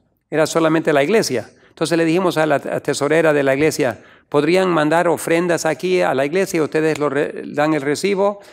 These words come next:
y ellos, ustedes mandan el dinero a Gu-, a Guyana." "Sí, sí, no hay problema." Y t-, de todo Estados Unidos empezaron a mandar ofrendas a esa iglesia. Y la iglesia daba el recibo y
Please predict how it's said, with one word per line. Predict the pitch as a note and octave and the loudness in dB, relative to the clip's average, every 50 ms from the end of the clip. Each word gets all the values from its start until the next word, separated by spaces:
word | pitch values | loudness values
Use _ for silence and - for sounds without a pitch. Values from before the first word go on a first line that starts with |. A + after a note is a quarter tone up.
| - _ - | -20 _ -4
y | C#3+ C#3 C#3 C#3+ | 0 2 2 2
ellos, | D3 D3 - - | 0 0 -4 -4
ustedes | B2+ A2+ - E3+ E3+ D#3 D3 | -4 -2 0 0 0 2 0
mandan | D#3+ E3 E3 E3 D#3 D3 | 0 0 2 2 0 0
el | C#3 | 0
dinero | B2+ D3 D3 D3+ D#3 D#3 D3 | -2 -2 0 0 2 2 2
a | C3+ | 2
Gu-, | C3 D3+ - | 0 -2 -2
a | - B2+ B2 | -2 -2 0
Guyana." | A#2 C3 E3 G#3 A#3+ G#3+ D#3+ A#2 A2+ - - - _ _ _ _ | 0 2 2 2 2 2 2 -2 -4 -8 -12 -20 _ _ _ _
"Sí, | - - - D#4+ E4+ | -4 2 6 6 6
sí, | D4+ - C#4 B3+ | 6 6 4 4
no | A#3+ | 4
hay | A#3+ A#3+ | 2 2
problema." | A#3+ G3 G3 A3 A3+ F3+ C#3 G#2+ - - - - _ _ _ _ _ _ _ _ _ | 0 0 0 2 2 0 0 -2 -4 -8 -20 -20 _ _ _ _ _ _ _ _ _
Y | - - D#3 D3+ C#3+ | 0 2 4 4 4
t-, | A#2+ - - - - | 2 -2 -6 -6 -4
de | B2+ C#3 D3 | 0 0 0
todo | C#3+ A#3+ B3 A3 | 2 4 4 4
Estados | F3 - - G3 F3 - | 2 2 0 0 0 0
Unidos | F#3+ F3+ F3+ F3 D#3+ - | -2 -2 -2 -2 -2 -2
empezaron | D3 - C#3+ B2+ - D3+ E3 E3 D3 | -6 -6 -4 -2 0 0 0 0 0
a | C#3+ | 0
mandar | C3+ C#3+ C#3 D3+ D3+ | -2 -2 0 0 0
ofrendas | D3+ B2+ - - E3 F3+ E3+ D3+ C3+ - | 0 -2 -2 0 0 2 4 2 2 2
a | C#3+ C#3 | 2 0
esa | C#3 A#2+ - C3 | 0 0 0 -2
iglesia. | B2+ B2 D#3 F3 D3+ - C3+ A2 G2 - - _ _ _ _ _ _ _ _ _ - | 0 2 0 0 0 0 -2 -4 -4 -6 -10 _ _ _ _ _ _ _ _ _ -8
Y | - E3 C#3+ C3+ B2+ | -2 0 2 2 2
la | C3 C3 | 2 2
iglesia | B2+ D3 D#3+ D3+ - E3 | 4 2 2 2 2 2
daba | D3+ C#3 C#3+ D3+ E3 | 4 4 4 4 4
el | D#3+ | 4
recibo | D#3+ E3+ D#3+ C3+ - D#3+ D#3+ D#3 E3+ F3+ F3 E3 | 2 0 0 0 0 0 2 2 2 2 2 2
y | D3 C#3 C3 B2+ B2+ B2 B2 B2 | 2 2 2 2 2 0 0 0